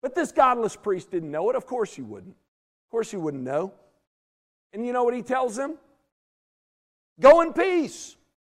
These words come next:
The journey on which you go is under the eye of the Lord."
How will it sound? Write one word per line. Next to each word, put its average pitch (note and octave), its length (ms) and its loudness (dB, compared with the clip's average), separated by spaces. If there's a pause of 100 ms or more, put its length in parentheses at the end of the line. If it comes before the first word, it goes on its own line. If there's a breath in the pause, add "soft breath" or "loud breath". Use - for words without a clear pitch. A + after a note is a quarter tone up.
(120)
The E4 100 -4
journey F#4 340 4
on E4+ 160 4
which F4 220 -4
you D4+ 80 -2
go F4+ 280 10
is C#4 120 0
under F4+ 240 0
the E4 160 -4
eye D#4 160 -4
of D4+ 60 -6
the D4 60 -8
Lord." C#3+ 360 -4